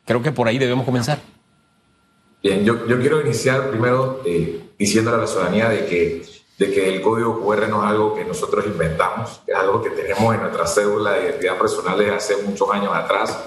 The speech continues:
Speaker 2: y que, lo que, que es un mecanismo para proteger la información. Es como si tuviéramos nuestra cartilla de vacunación, pero digital, ¿no?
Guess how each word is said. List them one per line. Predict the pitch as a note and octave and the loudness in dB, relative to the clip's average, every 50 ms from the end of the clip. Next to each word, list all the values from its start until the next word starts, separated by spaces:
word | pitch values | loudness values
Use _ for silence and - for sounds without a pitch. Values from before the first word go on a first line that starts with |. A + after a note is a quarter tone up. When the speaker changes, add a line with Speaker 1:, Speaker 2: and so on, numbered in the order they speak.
| - - - _ _ - - - _ _ | -14 -18 -20 _ _ -20 -20 -20 _ _
Speaker 2:
y | - A2+ G#2+ | -4 -2 0
que, | G#2+ A2 | 0 0
lo | G#2 G#2 G2+ G2 G2+ | 0 0 -2 -2 -2
que, | G#2 G2+ G2+ - | -4 -4 -4 -2
que | - G#2+ A2 | 0 0 0
es | A2+ | 0
un | B2 C3+ C3 | 0 0 0
mecanismo | A#2+ - - F#2 F2+ G#2 B2 - C3 C#3+ D3+ - - | 0 0 -2 -2 -2 0 0 2 2 2 0 0 0
para | G3+ G3 G3 - | 0 0 0 -2
proteger | - - - - - - G#2+ G#2+ | -2 -2 -2 0 0 0 0 0
la | A#2 A#2 | 0 0
información. | - - F2 E2+ E2+ E2 - - G#2+ F#2 D#2+ D#2+ - - - | -2 -2 -2 -2 0 -2 0 0 0 0 0 -2 -6 -6 -4
Es | - - | -4 -2
como | - A#2+ A2+ G2+ | 0 0 0 0
si | - G#2 | 0 -2
tuviéramos | F2+ F2+ F#2 G2+ G#2 A2+ A#2 A#2 A#2+ B2 B2 B2 B2 B2 A#2+ - - - _ _ _ | -2 0 2 2 2 2 0 -2 -2 -2 -4 -4 -6 -8 -12 -16 -20 -20 _ _ _
nuestra | - A2 A2+ A2+ A2+ G#2 - - | 0 0 0 2 0 0 0 0
cartilla | G2 G2 - - C3 C3 C3 C#3 C#3 C3+ | 0 -2 0 0 0 2 2 2 2 2
de | B2 A2+ | 0 0
vacunación, | G#2 F#2+ F2 F#2 F#2 F2+ F2 - A2+ A#2+ C3 C3+ - - - - - - | 0 0 -2 -2 -4 -4 -4 -2 0 2 2 2 0 -2 -4 -8 -4 -2
pero | - G2+ G2+ | -2 0 0
digital, | G2+ G2+ G2 - - - - - - - - - - - - _ _ | 0 -2 -4 -4 -2 -2 -2 0 -2 -6 -8 -10 -14 -18 -20 _ _
¿no? | - G2+ B2 C3+ B2+ - | -2 0 0 0 -2 -4